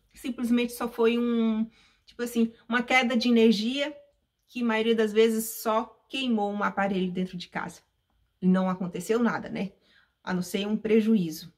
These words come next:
que você vai ter que comprar uma televisão, enfim, e continuou com a mesma casa. Cuidado com esse afastamento e cuidado quando o homem age assim. Não fica acreditando nesse vitimismo dele, quando ele começa a falar, "Ei, que você tá me traindo, que você tá isso, que você tá aquilo."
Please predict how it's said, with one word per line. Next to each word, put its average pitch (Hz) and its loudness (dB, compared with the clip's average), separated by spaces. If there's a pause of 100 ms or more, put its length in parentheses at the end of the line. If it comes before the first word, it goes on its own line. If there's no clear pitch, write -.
(480)
que 165 -8
você 175 -10
vai 175 -4
ter 202 -8
que 202 -12
comprar 208 -6
uma 190 -2
televisão, 196 -2 (600)
enfim, 208 -4
e 190 -12
continuou 190 0
com 190 -6
a 196 0
mesma 190 -2
casa. - -10 (440)
Cuidado 202 4
com 214 -6
esse 202 -8
afastamento 202 -6 (240)
e 226 -2
cuidado 214 2
quando 196 -4
o 190 -6
homem 190 -2
age 185 -2
assim. 185 -2 (240)
Não 262 6
fica 311 -6
acreditando 226 -2
nesse 220 -4
vitimismo 202 0
dele, 214 4 (220)
quando 214 -6
ele 208 -4
começa 208 -2
a - -20
falar, 208 0
"Ei, - 0
que - -8
você 254 -6
tá 208 -2
me 226 0
traindo, 240 -2
que 254 -2
você 220 2
tá 196 0
isso, 269 -2
que - -12
você 226 -2
tá 226 2
aquilo." 175 -4